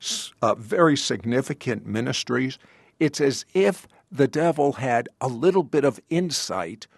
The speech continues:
that they were going to do something special for God and tries to snuff their life out at a young age. For instance, uh, when you were eight also, uh, a drunk ran you over in their car. Uh,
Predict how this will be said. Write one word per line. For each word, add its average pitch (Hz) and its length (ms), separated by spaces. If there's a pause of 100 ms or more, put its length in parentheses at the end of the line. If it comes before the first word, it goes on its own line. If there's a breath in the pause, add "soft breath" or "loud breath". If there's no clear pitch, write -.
(220 soft breath)
that 123 160
they 131 100
were 123 160
going 147 300
to 127 100
do 127 160
something 127 560
special 131 560
for 120 220
God 131 360 (240 loud breath)
and 151 140
tries 190 440
to - 140
snuff - 580
their 143 180
life 147 400
out 104 320 (260 soft breath)
at 127 140
a 120 80
young 139 400
age. 170 400 (200 loud breath)
For 156 220
instance, - 640 (200 soft breath)
uh, 135 120
when 147 240
you 143 120
were 139 160
eight 185 280
also, 165 640 (400 soft breath)
uh, 139 240 (100)
a 147 140
drunk 185 560 (240 soft breath)
ran 170 360
you 185 200
over 185 360
in 185 140
their 196 160
car. 185 540 (300 soft breath)
Uh, 147 200